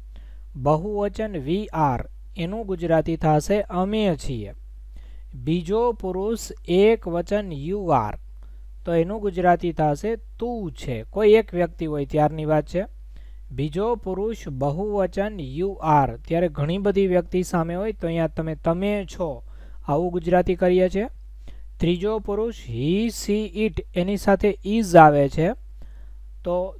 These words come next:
તેનું ગુજરાતી થશે તે છે, તેણી છે અને તે છે. એટલે he is કરીએ તો તે છે, she is કરીએ તો તેણી છે અને it is કરીએ તો તે છે. અને તેનું બહુવચન થશે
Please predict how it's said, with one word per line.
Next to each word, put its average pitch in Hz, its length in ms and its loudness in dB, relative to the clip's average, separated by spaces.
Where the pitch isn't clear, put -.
તેનું 190 300 2
ગુજરાતી 185 540 4
થશે 170 420 4
તે 170 420 6
છે, 220 360 0
તેણી 180 600 0
છે 208 160 -6
અને 214 260 -2
તે 196 380 4
છે. 120 220 -8
એટલે 156 200 4
he 180 560 2
is 208 220 -4
કરીએ 190 440 4
તો 175 200 -4
તે 202 420 4
છે, 175 360 2
she 214 640 0
is 180 240 -4
કરીએ 185 380 6
તો 160 180 -6
તેણી 190 500 2
છે 160 180 -2
અને 160 300 -6
it 214 280 -2
is 170 320 -2
કરીએ 160 460 0
તો 170 220 -8
તે 175 260 2
છે. 113 240 -10
અને 175 220 2
તેનું 175 420 2
બહુવચન 202 720 2
થશે 165 560 4